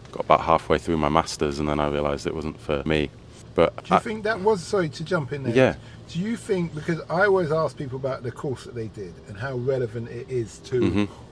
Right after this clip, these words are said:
Speaker 2: what they are in now,
Speaker 1: Mm-hmm.
Speaker 2: assuming that is in their industry. And literature, I would argue, goes with being a musician.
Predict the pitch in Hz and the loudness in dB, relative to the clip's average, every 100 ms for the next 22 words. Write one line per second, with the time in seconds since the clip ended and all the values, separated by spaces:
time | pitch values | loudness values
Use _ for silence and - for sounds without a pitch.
0 | 117 117 131 - 127 120 117 117 113 110 | -6 4 4 2 -4 0 0 0 -2 -2
1 | 110 110 127 117 113 107 92 87 - - | -4 -4 -4 -2 -2 -6 -8 -16 -20 -20
2 | - - - 95 85 107 - 135 120 117 | -20 -20 -10 -6 -4 -4 -4 -4 -2 -2
3 | 113 110 117 104 120 117 113 113 110 107 | -2 -2 -4 -2 -2 0 -2 -4 -4 -6
4 | 107 - 107 98 - - - - - 123 | -8 -10 -14 -14 -14 -16 -18 -20 -10 -4
5 | 123 143 - 143 127 - 127 120 123 120 | -2 -2 -2 -6 -6 -2 0 0 0 -2
6 | 120 120 117 120 117 117 107 120 113 113 | 0 -2 -2 -2 -2 -4 -6 -8 -8 -8
7 | 113 - - - - - 117 127 117 113 | -10 -14 -20 -20 -20 -16 -6 0 0 0
8 | 117 101 123 117 110 107 98 104 - - | -6 -6 -2 -2 -2 -6 -8 -10 -12 -14